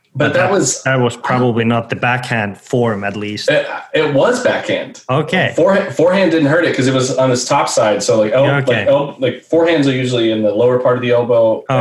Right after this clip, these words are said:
Speaker 2: And,
Speaker 1: okay.
Speaker 2: um, so, yeah, it was, it was really interesting that it was from backhand, but I think it was 'cause we
Speaker 1: Mm-hmm.
Speaker 2: started playing pickleball.
Speaker 1: Oh,
Speaker 2: Um,
Speaker 1: okay.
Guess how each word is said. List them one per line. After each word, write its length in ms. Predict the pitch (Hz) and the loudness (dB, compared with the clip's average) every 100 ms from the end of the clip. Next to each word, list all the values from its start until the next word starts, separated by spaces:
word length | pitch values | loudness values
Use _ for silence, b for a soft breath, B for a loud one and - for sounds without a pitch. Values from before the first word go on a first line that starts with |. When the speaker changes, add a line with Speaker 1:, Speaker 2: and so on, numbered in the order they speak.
| 123 | 0
Speaker 2:
And, 100 | 107 | 0
Speaker 1:
okay. 200 | 104 98 - _ _ _ _ - - | -4 -6 -12 _ _ _ _ -20 -4
Speaker 2:
um, 480 | 120 120 107 101 101 _ _ _ | 0 0 0 -4 -12 _ _ _
so, 580 | - 135 123 113 - - _ _ _ _ _ _ - | -4 0 0 0 -6 -16 _ _ _ _ _ _ -2
yeah, 340 | 135 180 - | 0 0 0
it 120 | 117 | 0
was, 340 | 143 143 127 - | 0 0 -2 -2
it 40 | |
was 200 | 127 123 | -2 0
really 200 | 135 147 | 0 0
interesting 340 | 131 131 - 127 | 0 -2 -4 -2
that 80 | 113 | 0
it 80 | |
was 200 | 117 123 | 0 0
from 120 | 123 107 | -2 -2
backhand, 360 | 104 104 110 | -2 -2 -4
but 80 | 110 | -2
I 80 | 107 | -2
think 140 | 143 | -4
it 80 | 139 | -4
was 240 | 123 - - | -6 -6 -10
'cause 160 | - | -6
we 60 | 117 | -4
Speaker 1:
Mm-hmm. 60 | 110 | -2
Speaker 2:
started 300 | 113 110 98 | -2 -2 -2
playing 300 | 113 104 - | -2 -2 -4
pickleball. 600 | 151 151 98 - - - _ _ _ _ _ _ 123 | -6 -4 -6 -6 -10 -12 _ _ _ _ _ _ -4
Speaker 1:
Oh, 40 | 123 127 127 | 0 0 0
Speaker 2:
Um, 60 | |
Speaker 1:
okay. 320 | 127 113 104 | 0 -2 -2